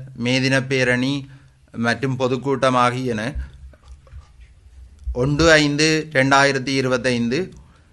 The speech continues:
பிரதான பஸ் நிலையத்துக்கு முன்னால் ஒன்பது முப்பது மணிக்கு காலை ஆரம்பிக்கும்.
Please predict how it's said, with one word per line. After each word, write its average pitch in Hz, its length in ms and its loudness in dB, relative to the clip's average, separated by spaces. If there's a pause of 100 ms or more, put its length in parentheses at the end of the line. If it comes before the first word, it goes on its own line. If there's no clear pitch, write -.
(360)
பிரதான 160 520 6
பஸ் 151 240 0
நிலையத்துக்கு 143 420 0
முன்னால் 135 460 2
ஒன்பது 147 400 2
முப்பது 135 380 0
மணிக்கு 123 380 -2
காலை 131 360 4
ஆரம்பிக்கும். 120 720 0